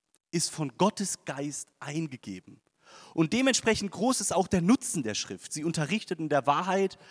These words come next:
deckt Schuld auf, bringt auf den richtigen Weg und erzieht zu einem Leben nach Gottes Willen. Das ist ein ganz wichtiger Vers, weil in der Theologie und in der Kirchengeschichte hat man so aus diesem Vers und aus anderen Versen die Lehre der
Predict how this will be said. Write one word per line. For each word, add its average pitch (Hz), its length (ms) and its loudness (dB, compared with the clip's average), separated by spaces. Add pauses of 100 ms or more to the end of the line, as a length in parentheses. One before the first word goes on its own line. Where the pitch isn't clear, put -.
(300)
deckt 214 240 4
Schuld 240 360 4
auf, 160 300 0
bringt 233 300 0
auf 170 180 2
den 175 140 0
richtigen 151 480 -6
Weg 185 240 0
und 147 140 -2
erzieht 185 500 -4
zu 156 160 -4
einem 131 220 -2
Leben 135 560 -2 (260)
nach 127 260 -6
Gottes 131 400 0
Willen. 98 340 -2 (920)
Das 185 180 0
ist 196 100 -6
ein 185 100 0
ganz 226 220 -2
wichtiger 170 320 -2
Vers, 160 500 -6 (520)
weil 185 320 2
in 180 100 0
der 175 140 2
Theologie 190 800 0 (140)
und 147 140 -6
in 151 100 -4
der 160 80 0
Kirchengeschichte 156 840 -4 (280)
hat - 180 -6
man 170 100 2
so 170 100 0
aus 156 140 -2
diesem 233 240 -2
Vers 190 360 -2
und 147 100 -4
aus 143 200 -4
anderen 196 400 0
Versen 151 480 -4
die 147 100 -10
Lehre 185 440 -4
der 147 320 2